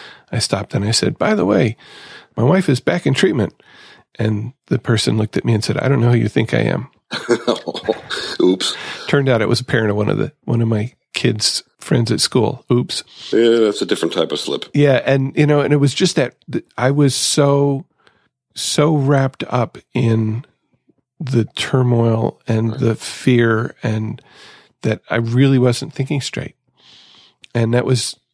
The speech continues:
Speaker 1: that was at rapid decline, you know?
Speaker 2: Yeah, that's a nutshell for me. I don't think straight when I have a slip.
Speaker 1: And, and the difference between before Al-Anon and after Al-Anon is I came out of it a lot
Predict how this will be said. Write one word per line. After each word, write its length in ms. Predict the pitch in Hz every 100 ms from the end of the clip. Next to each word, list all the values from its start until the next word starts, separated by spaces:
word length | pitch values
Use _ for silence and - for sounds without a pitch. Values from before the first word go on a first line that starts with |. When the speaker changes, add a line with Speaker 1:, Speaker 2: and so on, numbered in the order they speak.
| -
Speaker 1:
that 200 | 147 127
was 140 | 147
at 140 | 135 127
rapid 440 | 123 131 135 139
decline, 540 | 139 127 - 120 95 90 -
you 160 | 107
know? 240 | 110 120 123 _ _ - - -
Speaker 2:
Yeah, 100 | -
that's 240 | 90 95 -
a 80 | 101
nutshell 440 | 98 95 - 80
for 200 | - 80
me. 160 | 76 71
I 140 | 76
don't 280 | 85 90 -
think 220 | 85 80
straight 400 | - 82 73 71 _ - - _
when 160 | - 76
I 100 | 76
have 140 | 69
a 60 | 67
slip. 300 | - 64 - _ _ -
Speaker 1:
And, 360 | 117 117 113 -
and 160 | 127 123
the 60 |
difference 640 | 123 165 196 147 123 - - - 175
between 640 | 135 - 127 120 117 113 _ _ _
before 380 | 165 131 127 123
Al-Anon 380 | 113 113 107 104
and 100 | 104
after 260 | 117 127 104
Al-Anon 460 | 104 101 104 95
is 280 | - 104 104 -
I 60 |
came 320 | 113 - 113
out 160 | 104 127
of 100 | 107
it 60 | -
a 80 |
lot 300 | - - -